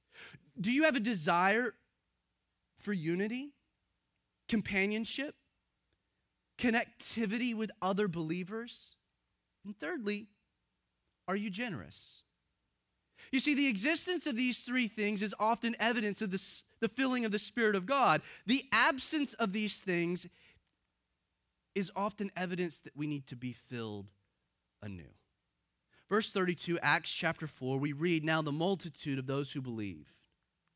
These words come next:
were of one heart and one soul.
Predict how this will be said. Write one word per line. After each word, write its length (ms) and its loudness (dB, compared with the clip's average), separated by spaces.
were 140 0
of 400 0
one 200 -2
heart 400 -6
and 80 -16
one 160 -6
soul. 540 -10